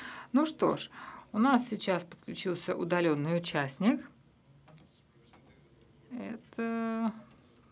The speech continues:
Стивен Майтайнахау. Из Папуа-Новой Гвинеи. Министерство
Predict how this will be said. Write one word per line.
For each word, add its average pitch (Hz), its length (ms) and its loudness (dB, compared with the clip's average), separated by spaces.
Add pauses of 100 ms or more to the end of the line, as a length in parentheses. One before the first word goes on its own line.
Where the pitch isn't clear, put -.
(1300)
Стивен 202 1200 2 (440)
Майтайнахау. 170 2000 0 (1500)
Из 196 240 0
Папуа-Новой 196 960 2
Гвинеи. 170 1040 2 (1300)
Министерство 180 1200 0